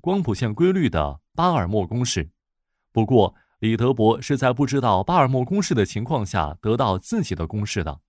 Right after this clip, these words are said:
后来，他发现巴尔默公式可以看作是自己的公式的一个特例。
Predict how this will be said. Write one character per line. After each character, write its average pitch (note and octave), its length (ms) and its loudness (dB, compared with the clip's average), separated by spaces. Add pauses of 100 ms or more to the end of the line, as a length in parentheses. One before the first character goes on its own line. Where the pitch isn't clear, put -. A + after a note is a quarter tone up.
(500)
后 B2+ 180 4
来， G2+ 260 2 (220)
他 A#2 180 0
发 A#2 180 4
现 A2 360 -2
巴 B2+ 160 0
尔 B2+ 100 6
默 A#2 180 0
公 C3+ 180 -4
式 G#2 320 -2 (180)
可 - 120 0
以 E3 120 2
看 F#3+ 180 0
作 E3+ 140 4
是 F3+ 160 0
自 G3+ 180 -2
己 G#2 140 -2
的 F2+ 140 0
公 F#3 200 -4
式 E3 140 -2
的 G2 80 -2
一 F#2+ 80 -2
个 B2+ 120 -2
特 E3 220 0
例。 C#3+ 240 -4